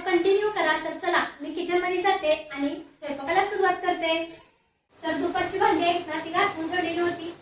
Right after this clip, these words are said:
ती आता मांडणीला लावते आणि त्यानंतर स्वयंपाकाला सुरुवात करते.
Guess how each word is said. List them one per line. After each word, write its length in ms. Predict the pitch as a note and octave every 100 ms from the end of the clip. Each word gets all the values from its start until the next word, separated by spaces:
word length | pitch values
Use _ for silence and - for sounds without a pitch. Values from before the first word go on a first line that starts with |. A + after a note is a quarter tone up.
| -
ती 40 |
आता 200 | C#4+ D4+
मांडणीला 520 | D#4 D#4+ D4 D#4 E4+
लावते 340 | E4+ C#4+ D4 -
आणि 160 | C4+ C#4+
त्यानंतर 360 | D4+ D4+ C#4+ E4
स्वयंपाकाला 480 | F4+ F#4 C4 C4+
सुरुवात 320 | C#4+ D#4 C4+ C4
करते. 400 | D4 C4 C4